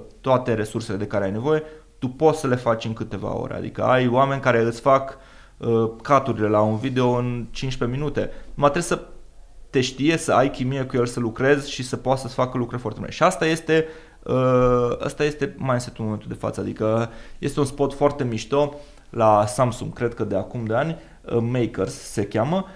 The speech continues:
în care vin și, și, și-ți arată că, de fapt, tu poți să faci în momentul de față un video mult mai mișto cu un telefon și cu un mindset,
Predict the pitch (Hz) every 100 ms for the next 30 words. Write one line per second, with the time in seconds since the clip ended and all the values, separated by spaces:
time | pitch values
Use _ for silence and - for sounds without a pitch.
0 | - - 147 156 151 160 190 175 160 135
1 | - 113 151 147 - - 143 151 165 180
2 | - 147 139 165 - - 127 127 165 165
3 | 160 160 147 147 - 120 117 - 151 151
4 | - 123 123 135 139 127 123 143 180 175
5 | 143 139 127 117 - - 143 190 208 -
6 | - - - 175 170 156 131 127 110 -
7 | 101 107 180 214 - - - 135 135 170
8 | 170 165 117 104